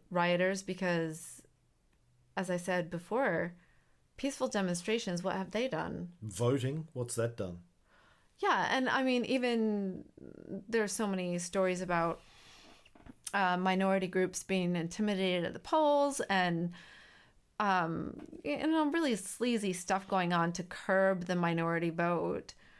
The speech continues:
Speaker 1: Um, anyway, so it's like, <sighs> yeah, I don't, I don't know what the, um, solution is aside from white people rising up for their black,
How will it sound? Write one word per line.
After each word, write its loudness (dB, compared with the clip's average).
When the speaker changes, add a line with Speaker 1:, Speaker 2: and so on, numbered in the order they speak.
Speaker 1:
Um, 2
anyway, 2
so 0
it's -4
like, -2
<sighs> -4
yeah, 2
I 0
don't, 4
I 2
don't 0
know 2
what -2
the, 0
um, -4
solution 0
is 2
aside 0
from -4
white 0
people -4
rising -2
up -2
for -4
their -4
black, -2